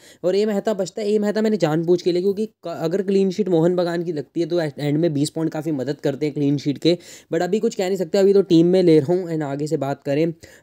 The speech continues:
मिडफील्डर की, यहाँ पे लूँगा पहला प्लेयर हुगो बोमस। हुगो, हुगो बोमस is a nice player, but बोमस इस सीजन बहुत another level खेला। लास्ट मैच में केरला ब्लास्टर्स के खिलाफ, लास्ट नहीं, पहले मैच में, सॉरी, पहले मैच में उन्नीस नवंबर को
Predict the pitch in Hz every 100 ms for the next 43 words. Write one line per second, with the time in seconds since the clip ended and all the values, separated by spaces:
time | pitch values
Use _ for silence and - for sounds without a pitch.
0 | - 165 165 160 156 147 165 147 143 156
1 | 156 151 131 143 147 156 143 135 147 120
2 | 113 160 160 131 151 143 139 131 160 165
3 | 170 175 170 165 135 123 131 131 131 156
4 | - - - 143 139 147 165 160 151 156
5 | 160 139 113 117 165 196 175 160 151 147
6 | 156 147 143 - 139 131 143 139 - 151
7 | 139 160 147 131 139 143 131 - 147 151
8 | 139 127 143 - - - 170 190 214 247
9 | 202 175 196 175 156 165 143 120 107 160
10 | 156 180 175 156 175 160 165 165 147 139
11 | 139 131 143